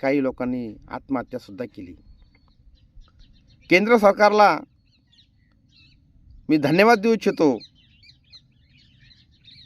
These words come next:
का याबद्दल सखोल विचार करून ही तरुण पिढी आणि युवक हे आज लायला चाललेले असताना कुठंतरी याला बांध बसा म्हणून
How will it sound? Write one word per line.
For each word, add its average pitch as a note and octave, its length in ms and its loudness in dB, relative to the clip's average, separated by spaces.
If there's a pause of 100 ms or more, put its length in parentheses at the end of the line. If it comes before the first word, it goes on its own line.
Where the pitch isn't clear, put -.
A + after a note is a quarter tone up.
(240)
का D3+ 220 4 (1120)
याबद्दल G3 600 4 (540)
सखोल G#3+ 380 0
विचार G3+ 300 2
करून D#3+ 320 0 (800)
ही D#3+ 180 -4 (120)
तरुण A3 220 4
पिढी G#3 320 0
आणि F#3+ 240 2
युवक G3 560 0 (840)
हे D#3+ 160 2
आज E3+ 340 4 (260)
लायला F#3+ 420 2
चाललेले F#3 420 -2
असताना D#3 460 -2 (880)
कुठंतरी G3+ 380 -2
याला F#3+ 180 2
बांध F3+ 300 2
बसा F#3 260 -2
म्हणून D3+ 340 -2